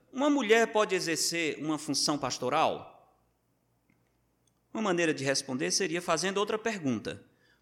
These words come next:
qual o papel dos pastores na igreja local? Vimos claramente que o pastor ensina e exerce autoridade sobre a igreja.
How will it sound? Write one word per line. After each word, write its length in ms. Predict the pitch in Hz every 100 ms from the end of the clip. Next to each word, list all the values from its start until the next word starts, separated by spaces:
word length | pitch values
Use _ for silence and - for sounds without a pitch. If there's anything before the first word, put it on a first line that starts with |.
| _
qual 220 | 262 302
o 80 | 302
papel 400 | 247 - 233 233
dos 180 | 233 -
pastores 880 | 220 - 240 226 120 113 - - - _ _ _ _ _ -
na 100 | 156
igreja 320 | 143 151 139
local? 560 | 131 - 85 - - _ _ _ _ _ _ _ _ _ _ _ _ _ _ _ 123
Vimos 320 | 127 151 143
claramente 600 | 147 170 170 170 214 -
que 80 | 190
o 60 |
pastor 480 | 185 151 - 180 - -
ensina 920 | 135 - - 139 151 185 262 349 - - - _ _ _ _ _
e 140 | 170 180
exerce 680 | 135 - 143 143 175 -
autoridade 720 | 208 196 190 135 110 104 151 -
sobre 280 | 165 165
a 40 | 214
igreja. 460 | 269 120 85 -